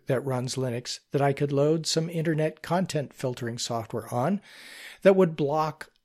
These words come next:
off certain things such as porn from all devices on my network. I have small children, and as they get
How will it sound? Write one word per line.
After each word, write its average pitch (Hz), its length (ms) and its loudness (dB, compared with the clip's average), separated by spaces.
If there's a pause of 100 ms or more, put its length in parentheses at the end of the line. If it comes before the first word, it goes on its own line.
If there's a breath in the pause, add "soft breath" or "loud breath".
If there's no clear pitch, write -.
off 139 480 2
certain 143 640 -2 (120)
things 123 400 -6
such - 300 -6
as 127 140 -8
porn 113 360 -6
from 110 220 -8
all 117 160 -6
devices 113 440 -6
on 110 120 -2
my 110 120 -6
network. 110 460 -12 (460 loud breath)
I 120 140 -4
have 113 220 0
small 120 340 -2
children, 156 720 -2
and 127 420 -4
as 139 340 0
they 147 100 0
get 139 180 -2